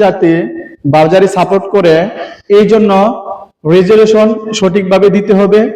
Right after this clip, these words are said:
নাম্বার পাঁচ, ব্রাউজারে ছবি ওপেন আছে কিনা তা দেখে নিতে হবে এবং ব্রাউজারে ছবি বন্ধ থাকে তা ওপেন করে দিতে হবে। এইগুলো হচ্ছে তুমি ছবি সংযোগের ক্ষেত্রে কি করবা? সাবধানতা অবলম্বন করবা। এখন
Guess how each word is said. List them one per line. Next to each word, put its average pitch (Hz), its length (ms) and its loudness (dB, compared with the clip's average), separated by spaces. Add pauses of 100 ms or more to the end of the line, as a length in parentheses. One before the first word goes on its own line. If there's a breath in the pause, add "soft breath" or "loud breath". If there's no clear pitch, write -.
(260)
নাম্বার 170 240 0 (100)
পাঁচ, 196 280 2 (640)
ব্রাউজারে 180 500 2
ছবি 226 200 2 (140)
ওপেন 202 200 2 (100)
আছে 202 220 0
কিনা 220 220 0 (420)
তা 175 100 4 (220)
দেখে 170 260 2
নিতে 214 220 0
হবে 214 220 4 (540)
এবং 190 180 2 (800)
ব্রাউজারে 170 600 2
ছবি 226 180 4 (100)
বন্ধ 165 180 2 (120)
থাকে 214 200 2 (120)
তা 185 100 4 (320)
ওপেন 190 260 0
করে 240 160 4 (220)
দিতে 190 260 2
হবে। 135 180 -2 (380)
এইগুলো 240 300 2 (100)
হচ্ছে 262 200 0 (100)
তুমি 269 160 2 (440 loud breath)
ছবি 208 280 2
সংযোগের 233 380 2
ক্ষেত্রে 226 300 0
কি 240 160 -2
করবা? 254 220 2 (100)
সাবধানতা 180 500 0
অবলম্বন 190 380 0 (100)
করবা। 170 220 2 (280)
এখন 269 180 0